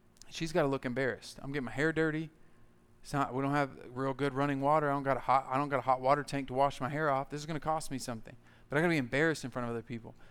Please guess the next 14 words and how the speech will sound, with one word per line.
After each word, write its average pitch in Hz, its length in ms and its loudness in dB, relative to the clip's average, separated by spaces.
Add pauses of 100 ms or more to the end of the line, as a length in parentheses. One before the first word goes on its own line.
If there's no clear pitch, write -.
(440)
And 127 80 -6
some 208 260 4
of 135 100 2
us, 151 320 0
and, 143 180 -2
and 151 120 -2
I 175 120 6
don't, 214 160 4
I 202 100 6
don't 226 120 4
want, 185 180 2
I 180 80 4
don't 226 140 4
want 180 160 2